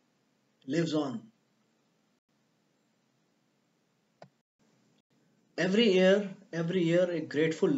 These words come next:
nation celebrates November twenty-sixth as National Milk Day, because November twenty-sixth was the birthday of Doctor Kurian.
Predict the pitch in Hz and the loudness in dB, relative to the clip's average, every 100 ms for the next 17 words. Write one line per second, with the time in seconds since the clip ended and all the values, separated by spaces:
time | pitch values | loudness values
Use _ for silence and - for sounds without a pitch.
0 | 135 139 - 156 143 - 131 143 139 127 | -2 -4 -4 -6 -6 -4 -4 -2 -2 -4
1 | - - - - _ _ _ - 127 143 | -4 -8 -10 -20 _ _ _ -8 -4 -2
2 | 156 175 170 139 135 143 - 156 - - | 0 2 2 -2 -4 -4 -4 -6 -8 -12
3 | - - 120 131 127 - _ 123 131 143 | -12 -12 -8 -6 -8 -12 _ -8 -4 -2
4 | - 175 139 107 113 - 240 208 214 - | -2 -2 -4 -4 -4 -6 -6 -12 -14 -16
5 | _ _ _ _ _ _ _ _ _ _ | _ _ _ _ _ _ _ _ _ _
6 | _ _ _ - 131 160 160 147 147 170 | _ _ _ -12 -4 -2 -2 -2 -4 -4
7 | 175 160 147 - 170 - 143 127 139 117 | -2 -2 -4 -4 -6 -6 -8 -6 -8 -8
8 | 135 170 165 151 143 135 131 - 127 123 | -2 -2 -2 -2 0 -2 -6 -14 -12 -12
9 | - 131 127 120 110 | -12 -12 -10 -8 -10